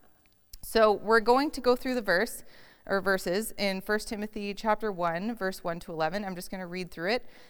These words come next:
and then you guys can follow along, and we'll get going. Okay.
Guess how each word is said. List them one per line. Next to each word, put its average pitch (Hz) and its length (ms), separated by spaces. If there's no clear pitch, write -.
and 202 160
then 196 320
you 202 80
guys 220 160
can 226 140
follow 220 320
along, 226 300
and 208 180
we'll 220 80
get 220 160
going. 247 340
Okay. 226 180